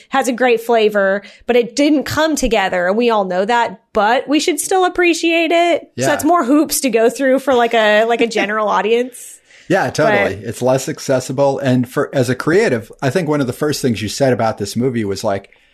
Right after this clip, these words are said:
Speaker 2: "When I make something, I put a little bit of this in that." And I think it's because this movie is leaving you wanting that you wanna, you need to own it a little more because it hasn't said what it, you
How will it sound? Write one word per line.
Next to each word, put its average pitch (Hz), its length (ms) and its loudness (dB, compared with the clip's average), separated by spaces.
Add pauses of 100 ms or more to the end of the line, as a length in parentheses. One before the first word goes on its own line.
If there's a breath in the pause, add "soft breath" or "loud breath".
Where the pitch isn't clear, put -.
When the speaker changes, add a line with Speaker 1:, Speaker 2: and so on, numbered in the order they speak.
(340 soft breath)
Speaker 2:
"When 135 260 2
I 147 140 0
make 147 220 0
something, 113 460 -2
I 113 240 0
put 156 320 0
a - 20 4
little 127 360 2
bit 110 180 0
of 92 160 -6
this 107 320 -4
in 123 200 0
that." 90 280 -2
And 120 160 -4
I 131 60 0
think 180 200 -2
it's 135 140 -4
because 127 320 -2
this 120 180 -4
movie 123 440 -2
is 110 460 -8 (300 soft breath)
leaving 165 420 2
you 127 160 0
wanting 104 640 -2
that 110 160 -2
you 117 120 2
wanna, 120 440 0
you 139 140 2
need 170 200 -2
to - 160 -2
own 131 260 2
it 107 120 0
a 95 60 -4
little 92 220 -8
more 90 240 -6
because 117 320 -4
it - 100 0
hasn't 127 460 -2
said 113 320 -2
what 117 180 -2
it, 110 180 -6 (100)
you 110 220 -4